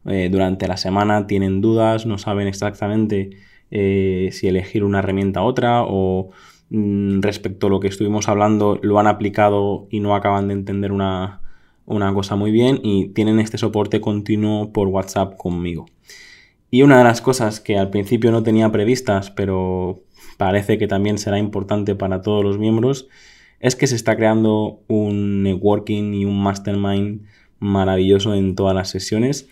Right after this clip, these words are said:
Así que, eh, a todos los que escucháis el podcast, os invito a echarle un vistazo a jaume puyol cat jonc barra membresías, ¿vale? Y, y ahí tenéis toda la información. Muchas gracias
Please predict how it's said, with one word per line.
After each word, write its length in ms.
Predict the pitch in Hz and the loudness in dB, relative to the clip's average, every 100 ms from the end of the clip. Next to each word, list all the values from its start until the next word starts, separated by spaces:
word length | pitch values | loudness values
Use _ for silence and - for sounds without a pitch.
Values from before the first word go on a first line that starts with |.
| - - _ _ _ | -20 -20 _ _ _
Así 320 | 107 107 110 | -2 0 0
que, 520 | 104 104 104 104 104 101 | 2 2 2 2 0 0
eh, 120 | - - - | -4 -18 0
a 200 | 110 107 | 2 4
todos 340 | 135 131 127 | 6 6 6
los 180 | 110 107 | 2 2
que 80 | 104 | -2
escucháis 460 | - 104 110 104 110 | -4 0 0 0 -2
el 100 | 104 | -4
podcast, 520 | 113 113 139 147 - - - - _ _ _ _ _ | -4 -2 -2 -2 -6 -8 -8 -8 _ _ _ _ _
os 240 | 110 110 | 0 0
invito 420 | 104 101 107 110 98 | -2 -2 0 2 2
a 400 | 95 92 87 - | 2 0 -2 -6
echarle 380 | 95 - 104 104 | -8 -2 0 0
un 80 | |
vistazo 580 | 98 95 107 101 104 98 | -2 0 0 0 0 0
a 140 | 95 95 | 0 0
jaume 240 | 104 107 | -2 -2
puyol 280 | 101 104 98 | 0 -2 -2
cat 200 | 95 95 | -4 -4
jonc 300 | 101 98 95 - - - _ _ | -2 -2 -4 -10 -20 -20 _ _
barra 420 | - 98 101 101 | -4 0 2 2
membresías, 840 | 98 95 98 - 120 135 180 - - - - - - | 0 -2 -4 -4 -2 -2 -4 -10 -20 -20 -20 -20 -14
¿vale? 500 | - 107 120 127 - - | -2 2 4 2 0 0
Y, 840 | 117 107 101 98 95 92 90 - - | 4 4 4 4 2 0 -2 -4 2
y 100 | 107 | 6
ahí 160 | 117 | 6
tenéis 300 | 113 101 98 | 6 2 2
toda 360 | 104 92 92 90 | 2 2 4 2
la 80 | 90 | -2
información. 640 | 90 90 87 92 82 - - - - _ _ _ | -4 -6 -4 -4 0 0 0 -4 -20 _ _ _
Muchas 280 | 120 117 110 | -4 -2 0
gracias 600 | 113 117 135 135 139 - | -2 -2 -2 -2 -4 -12